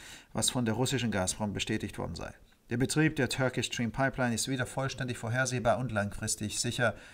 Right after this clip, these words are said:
schloss er und fügte hinzu, dass die Pipeline nun die einzige Ost-West-Pipeline ist, die ohne Unterbrechungen betrieben werde.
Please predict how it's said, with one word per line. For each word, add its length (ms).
schloss 260
er 80
und 80
fügte 240
hinzu, 300
dass 180
die 100
Pipeline 560
nun 180
die 200
einzige 440
Ost-West-Pipeline 880
ist, 160
die 100
ohne 260
Unterbrechungen 640
betrieben 380
werde. 240